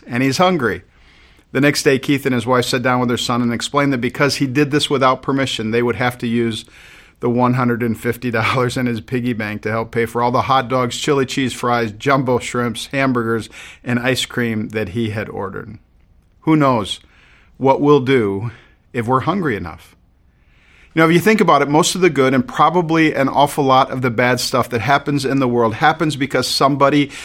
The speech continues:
is hungry for something. And so we create it, or we take it, or we go to battle for it. We train and we sacrifice it. It fills our minds and it shapes our souls because ultimately our hungers aim the direction of our life.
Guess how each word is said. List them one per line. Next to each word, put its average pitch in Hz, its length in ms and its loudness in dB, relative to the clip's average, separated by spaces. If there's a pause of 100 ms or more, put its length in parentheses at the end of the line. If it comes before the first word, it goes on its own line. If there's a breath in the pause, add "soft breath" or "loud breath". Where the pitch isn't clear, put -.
(140 loud breath)
is 123 220 0
hungry 139 520 2
for 123 260 -2
something. 135 500 0
And 120 100 0
so 156 140 2
we 165 180 6
create 156 460 4
it, 131 180 2 (260 loud breath)
or 143 120 4
we 156 160 6
take 175 440 2
it, 135 240 2
or 139 160 4
we 151 160 4
go 160 220 4
to 156 80 4
battle 143 460 4
for 127 260 2
it. 139 60 2
We 147 120 4
train 165 340 2
and 165 60 2
we 147 100 4
sacrifice 135 760 0
it. - 160 4 (240 loud breath)
It 151 80 2
fills 190 380 4
our 175 100 6
minds 143 380 4
and 156 80 4
it 147 80 2
shapes - 360 2
our 143 120 4
souls 180 340 2
because 147 300 2
ultimately 165 680 4
our 131 200 4
hungers 139 680 2 (320 loud breath)
aim 143 560 4 (280 loud breath)
the 143 80 2
direction 139 480 2
of 131 100 2
our 139 100 6
life. 147 480 0